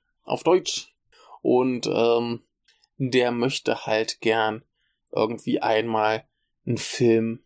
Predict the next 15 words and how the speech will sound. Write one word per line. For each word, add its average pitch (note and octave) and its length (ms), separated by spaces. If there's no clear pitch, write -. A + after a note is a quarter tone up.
machen A2 560
wie A2 320
Steve - 600
McQueen. C3+ 640
Und B2 180
das A2 140
heißt G#2+ 260
für A2 60
ihn, G#2+ 100
er G#2+ 60
möchte - 440
einmal A2 240
einen A#2 200
Feuerwehrmann G#2+ 960
spielen. A2 720